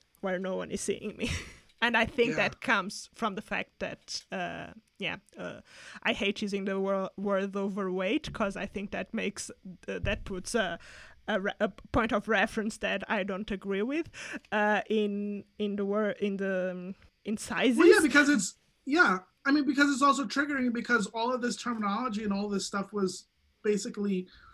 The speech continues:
Speaker 2: thrown at us when we were younger, and it didn't make us feel good. It made us feel other.
Speaker 1: Yeah.
Speaker 2: It, it made me feel like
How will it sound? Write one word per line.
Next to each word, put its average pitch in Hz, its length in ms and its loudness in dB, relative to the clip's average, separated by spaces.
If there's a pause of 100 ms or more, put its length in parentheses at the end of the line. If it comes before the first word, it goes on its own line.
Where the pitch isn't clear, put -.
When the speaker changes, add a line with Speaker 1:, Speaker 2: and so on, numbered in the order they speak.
(300)
Speaker 2:
thrown 208 320 6
at 220 180 6
us 208 200 4
when 190 100 2
we 190 80 4
were 185 140 6
younger, 214 560 2
and 202 100 4
it 202 80 4
didn't 226 240 0
make 220 240 2
us 208 160 -2
feel 285 300 0
good. 185 180 2
It 170 80 -2
made 196 140 2
us 214 100 -4
feel 233 380 -2 (200)
other. 254 300 4
Speaker 1:
Yeah. 208 200 -2 (420)
Speaker 2:
It, 254 120 2 (200)
it 262 140 4
made 247 220 6
me 254 140 2
feel 247 480 0
like 214 380 2